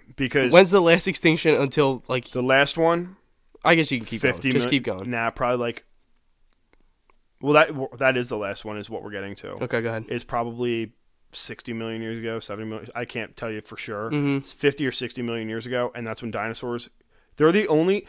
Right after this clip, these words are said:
Speaker 1: so out of everything on this list, it's showing me birds, mammals, birds come around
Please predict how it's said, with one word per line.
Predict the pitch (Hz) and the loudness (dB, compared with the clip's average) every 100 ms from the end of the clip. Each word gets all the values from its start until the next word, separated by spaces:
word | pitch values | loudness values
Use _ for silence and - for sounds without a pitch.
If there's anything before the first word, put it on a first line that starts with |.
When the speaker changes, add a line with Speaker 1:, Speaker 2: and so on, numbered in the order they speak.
| - | -14
Speaker 1:
so | - 165 147 | -2 2 4
out | 135 143 | 2 0
of | 127 - | 0 2
everything | 165 170 208 202 190 170 | 2 4 -2 -2 0 2
on | 151 | 2
this | 143 139 | 0 -2
list, | 135 107 127 | -4 -6 -6
it's | 120 | -6
showing | - 135 131 | -2 -2 -2
me | 131 120 113 _ _ | -2 -4 -6 _ _
birds, | 139 139 170 156 | 0 2 2 2
mammals, | 139 139 147 147 139 - | 6 6 6 4 0 -8
birds | 131 123 160 165 | -6 0 2 2
come | 165 | -2
around | 139 127 123 123 | 0 0 0 -2